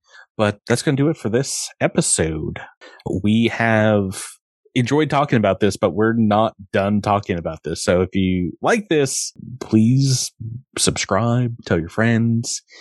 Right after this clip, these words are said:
rate or comment wherever you are listening. We love reviews and comments and things like that. And, and thank you for, for listening. We do have a bit of a special episode next week.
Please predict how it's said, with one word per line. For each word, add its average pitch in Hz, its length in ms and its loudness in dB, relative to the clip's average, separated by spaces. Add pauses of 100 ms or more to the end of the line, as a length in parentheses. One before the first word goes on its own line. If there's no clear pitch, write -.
(120)
rate 117 280 4
or 82 80 0
comment 120 640 0 (300)
wherever 101 300 2
you 95 420 2
are 90 340 0
listening. 120 680 0 (420)
We 101 120 2
love 98 280 0
reviews 95 420 0
and 92 120 -2
comments 101 340 0
and 101 80 -6
things 101 200 0
like 98 160 2
that. 113 240 0 (420)
And, 95 180 0
and 95 160 -4
thank 98 180 -2
you 101 200 2
for, 98 520 2
for 101 160 0
listening. 92 680 0 (260)
We 113 140 2
do 135 280 2
have 123 320 2
a 98 100 4
bit 107 180 0
of 107 100 0
a 82 120 0
special - 760 0
episode 104 640 0
next 95 440 -2
week. 110 260 0